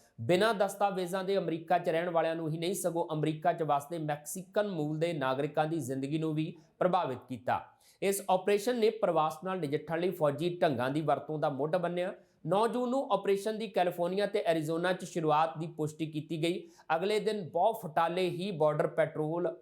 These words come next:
ਅੱਠ ਸੌ ਏਜੰਟਸ ਨੇ ਅਮਰੀਕਾ ਦੇ ਵੱਖ-ਵੱਖ ਹਿੱਸਿਆਂ 'ਚ ਬਿਨਾਂ ਦਸਤਾਵੇਜ਼ਾਂ ਵਾਲੇ ਪ੍ਰਵਾਸੀਆਂ ਨੂੰ ਫੜਨ ਲਈ ਨਾਕੇ ਲਾ ਦਿੱਤੇ ਅਤੇ ਛਾਪੇਮਾਰੀ ਸ਼ੁਰੂ ਕਰ ਦਿੱਤੀ। ਪਹਿਲੇ ਹਫ਼ਤੇ ਦੌਰਾਨ ਹੀ ਏਜੰਟਾਂ ਨੇ ਬਾਰਾਂ ਹਜ਼ਾਰ ਤਿੰਨ ਸੌ ਤੋਂ ਜ਼ਿਆਦਾ ਮੈਕਸੀਕਨ ਲੋਕਾਂ ਨੂੰ ਫੜਿਆ ਤੇ ਲਗਭਗ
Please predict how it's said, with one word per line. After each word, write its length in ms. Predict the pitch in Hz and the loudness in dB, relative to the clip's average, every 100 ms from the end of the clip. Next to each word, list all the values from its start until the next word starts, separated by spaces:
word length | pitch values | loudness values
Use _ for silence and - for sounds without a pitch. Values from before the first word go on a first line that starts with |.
| 156 | -2
ਅੱਠ 80 | 180 | 0
ਸੌ 220 | - 208 208 | 0 0 0
ਏਜੰਟਸ 380 | 156 160 156 170 | -2 -2 -4 -6
ਨੇ 180 | 175 175 | -6 -4
ਅਮਰੀਕਾ 380 | 151 147 147 165 | -4 -2 0 0
ਦੇ 100 | 165 | 2
ਵੱਖ-ਵੱਖ 480 | 143 143 156 151 131 | 0 0 -4 -4 -6
ਹਿੱਸਿਆਂ 320 | 120 160 156 | -4 -2 0
'ਚ 160 | 120 - - _ - | -2 -6 -12 _ -4
ਬਿਨਾਂ 280 | 143 185 214 | 0 2 2
ਦਸਤਾਵੇਜ਼ਾਂ 640 | 196 185 196 185 175 180 180 | 0 0 0 0 0 0 0
ਵਾਲੇ 180 | 185 | 0
ਪ੍ਰਵਾਸੀਆਂ 500 | 185 165 156 151 170 | 0 2 2 0 -4
ਨੂੰ 100 | 175 | -6
ਫੜਨ 300 | 170 151 165 | -2 0 0
ਲਈ 120 | 170 160 | 0 0
ਨਾਕੇ 360 | 135 131 165 | 0 0 0
ਲਾ 140 | 165 165 | 0 2
ਦਿੱਤੇ 340 | 165 175 180 156 | -2 -4 -2 -2
ਅਤੇ 400 | 156 143 92 - _ - | 0 -2 -2 -12 _ -2
ਛਾਪੇਮਾਰੀ 580 | 160 156 185 180 175 170 | 0 0 -2 0 0 -2
ਸ਼ੁਰੂ 220 | 170 196 | -4 0
ਕਰ 180 | 185 170 | 0 0
ਦਿੱਤੀ। 340 | 175 185 196 - _ - | -4 -10 -14 -16 _ -2
ਪਹਿਲੇ 200 | 214 233 | 6 8
ਹਫ਼ਤੇ 360 | 214 202 208 | 6 4 2
ਦੌਰਾਨ 360 | 185 185 180 185 | 4 4 4 2
ਹੀ 200 | 185 214 | 0 0
ਏਜੰਟਾਂ 400 | 160 160 160 175 | 0 0 4 4
ਨੇ 120 | 185 202 | 4 2
ਬਾਰਾਂ 380 | 131 143 170 | 4 4 2
ਹਜ਼ਾਰ 260 | 170 165 151 | 2 4 4
ਤਿੰਨ 260 | 143 165 156 | 2 -2 -2
ਸੌ 220 | 156 170 | 0 0
ਤੋਂ 220 | 175 170 | 0 0
ਜ਼ਿਆਦਾ 360 | 120 135 139 160 | 2 2 4 2
ਮੈਕਸੀਕਨ 600 | 151 151 - 190 180 175 | 0 -2 -6 -2 0 2
ਲੋਕਾਂ 320 | 143 143 151 | 2 2 0
ਨੂੰ 100 | 143 | 0
ਫੜਿਆ 320 | 139 143 170 | 0 2 2
ਤੇ 160 | 170 156 | 2 0
ਲਗਭਗ 540 | 135 131 156 131 | 0 0 -2 -2